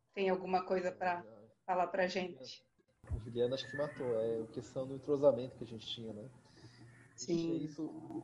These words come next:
Speaker 2: antes da pandemia.
Speaker 1: Eu, eu acho isso também, gente. Eu falei que ela se expressa super bem.
Speaker 2: E a gente deu prosseguimento a isso no online, né?
Speaker 1: Sim.
Speaker 2: Cada um se ajudou, cada um viu as necessidades de um do outro, né? Isso foi muito importante pra,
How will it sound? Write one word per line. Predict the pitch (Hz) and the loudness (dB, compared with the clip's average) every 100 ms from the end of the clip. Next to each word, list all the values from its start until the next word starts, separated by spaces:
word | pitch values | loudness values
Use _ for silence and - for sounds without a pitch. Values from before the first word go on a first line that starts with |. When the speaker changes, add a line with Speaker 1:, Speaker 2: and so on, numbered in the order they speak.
| - - | -8 2
Speaker 2:
antes | 160 175 | 2 6
da | 143 | 6
pandemia. | - 131 113 110 107 98 - - - | 6 2 -6 -8 -10 -12 -16 -20 -14
Speaker 1:
Eu, | 175 170 185 185 | -6 -4 -4 -2
eu | 180 190 | 4 6
acho | 185 - | 6 2
isso | - - | -10 -10
também, | 202 196 170 165 | -2 4 4 4
gente. | 185 170 - _ _ | -14 -20 -20 _ _
Eu | _ | _
falei | 196 233 | 2 4
que | 233 | 6
ela | 185 | 4
se | - | 2
expressa | 196 - 190 190 | -2 4 6 6
super | - 190 - 185 | -2 -6 -10 -12
bem. | 180 190 190 _ _ _ _ - - | -8 -10 -12 _ _ _ _ -20 -14
Speaker 2:
E | 120 113 113 113 110 107 104 101 95 | -10 -8 -8 -8 -8 -8 -8 -10 -12
a | 113 | -12
gente | 123 - | -12 -4
deu | 156 | -4
prosseguimento | 156 143 156 139 139 - | -4 -6 -4 -4 -4 0
a | 147 | 0
isso | 143 185 | 0 -2
no | 185 | -2
online, | 196 160 151 127 107 | 2 2 2 -2 -8
né? | 104 120 - - - - - | -10 -12 -16 -20 -20 -20 -4
Speaker 1:
Sim. | - | 6
Speaker 2:
Cada | 180 170 | 8 8
um | 165 | 6
se | 160 | 4
ajudou, | 139 139 120 135 139 | 2 0 2 4 4
cada | - 127 131 | 2 0 0
um | 135 | -2
viu | 135 131 | -2 -2
as | 120 | -2
necessidades | 117 123 - 120 117 | -8 -8 -4 -4 -6
de | 123 | -10
um | 123 | -8
do | 117 | -6
outro, | 107 135 135 - 120 | -4 -4 -4 -8 -12
né? | 110 139 | -10 -12
Isso | - 131 | -14 -12
foi | 143 | -10
muito | 135 135 | -10 -12
importante | 147 175 175 160 156 - | -12 -12 -10 -8 -10 -10
pra, | - 113 | -4 -2